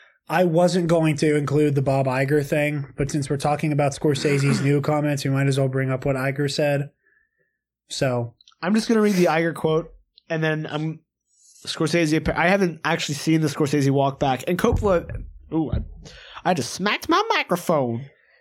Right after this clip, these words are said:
Speaker 2: Uh, and Coppola had another comment right before we went live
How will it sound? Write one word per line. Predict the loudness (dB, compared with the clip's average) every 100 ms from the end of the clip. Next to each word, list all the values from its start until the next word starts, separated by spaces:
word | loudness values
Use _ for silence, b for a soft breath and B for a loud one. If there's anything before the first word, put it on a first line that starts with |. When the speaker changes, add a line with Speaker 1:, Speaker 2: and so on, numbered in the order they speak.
| b
Speaker 2:
Uh, | -4 0 0 0
and | -2 -2 -4
Coppola | 0 2 2 2
had | 2 0
another | 0 0 -2
comment | -2 -2 0 -2 -4 -8 -4
right | -2 -2
before | -2 0
we | 2
went | 0 0
live | -4 -4 -6 -10